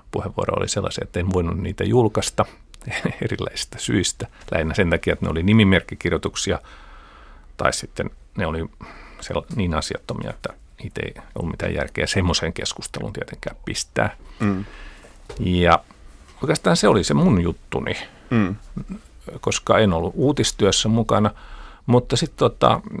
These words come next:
Speaker 1: ja aika rauhallisesti suhtaudun siihen tilanteeseen, koska alusta alkaen oli sitä mieltä, että ei hallitus tähän kaadu.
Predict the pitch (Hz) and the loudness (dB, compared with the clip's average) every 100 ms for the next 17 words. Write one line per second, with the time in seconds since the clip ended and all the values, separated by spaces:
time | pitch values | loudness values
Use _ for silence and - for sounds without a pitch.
0 | - - - 135 - 120 123 131 110 98 | -8 -4 0 0 2 0 4 6 6 4
1 | 92 - - 113 101 - 95 87 104 90 | -2 -4 -4 -2 0 2 2 2 0 -4
2 | - 90 85 95 92 92 95 - 87 - | -4 0 0 0 -4 -6 -4 -2 -2 -2
3 | 92 87 - 82 82 - - 85 78 - | -2 -2 -2 -2 -2 -4 -4 -4 -6 -8
4 | - 90 95 107 - - 101 - - 113 | -8 -6 -6 -6 -10 -10 -10 -6 0 2
5 | 92 | 2